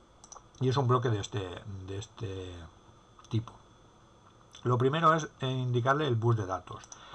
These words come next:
Y el bus de datos podemos activarlo desde un contador de un bit, no tiene mucho sentido,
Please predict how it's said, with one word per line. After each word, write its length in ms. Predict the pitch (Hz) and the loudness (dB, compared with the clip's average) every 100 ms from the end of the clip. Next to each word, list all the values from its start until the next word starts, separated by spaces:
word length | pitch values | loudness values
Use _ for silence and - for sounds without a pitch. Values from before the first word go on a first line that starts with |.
| - | -12
Y 60 | - | -2
el 60 | 110 | 2
bus 160 | 123 | 2
de 60 | 131 | 4
datos 280 | 135 147 123 | 4 2 0
podemos 420 | 120 120 127 - | 2 2 0 -2
activarlo 600 | - 120 113 120 127 104 | 0 0 2 4 4 2
desde 200 | 95 98 | -4 -4
un 80 | 110 | 0
contador 360 | 113 113 117 113 | 2 4 4 4
de 60 | |
un 120 | 117 | 4
bit, 200 | 117 170 - | 2 0 -6
no 180 | 98 92 | -14 -12
tiene 180 | 92 | -14
mucho 220 | 90 92 - | -14 -12 -6
sentido, 420 | 110 113 143 | -4 -2 -2